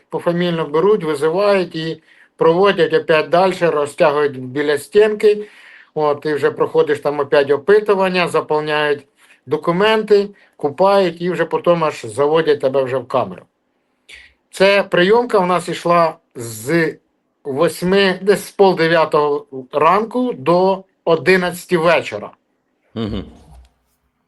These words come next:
Speaker 1: Це було нас сто п'ятдесят чоловік. Із ста п'ятдесяти чоловік, е, у нас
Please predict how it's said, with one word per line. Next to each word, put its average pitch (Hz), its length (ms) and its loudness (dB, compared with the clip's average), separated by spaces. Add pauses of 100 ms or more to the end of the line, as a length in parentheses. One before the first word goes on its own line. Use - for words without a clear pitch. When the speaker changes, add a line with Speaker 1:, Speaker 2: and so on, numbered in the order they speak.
(380)
Speaker 1:
Це 190 180 2
було 202 300 2
нас 208 260 -2
сто 220 240 2
п'ятдесят 180 520 0
чоловік. 165 600 -4 (520)
Із 175 180 -4
ста 202 200 2
п'ятдесяти 180 760 -2
чоловік, 185 600 -4 (640)
е, 147 400 2
у 165 160 -6
нас 185 420 -2